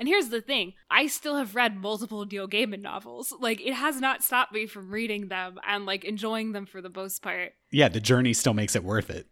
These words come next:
Speaker 2: <laughs>
Speaker 1: Oh, yeah. The journey is still amazing. So, uh, uh,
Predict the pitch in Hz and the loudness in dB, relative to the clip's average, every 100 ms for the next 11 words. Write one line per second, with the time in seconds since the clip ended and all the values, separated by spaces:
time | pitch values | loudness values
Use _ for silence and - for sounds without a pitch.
0 | - - - 175 - 170 - 156 185 151 | 0 2 4 4 4 2 0 -4 -2 -6
1 | 139 147 _ _ - 247 233 175 196 220 | -6 -8 _ _ -2 2 4 4 2 0
2 | 240 262 285 254 254 - 214 208 269 302 | 0 0 0 0 -2 -4 -2 -2 -2 -2
3 | 190 208 220 233 208 196 185 160 | -4 -10 -8 -4 -2 -2 -4 -4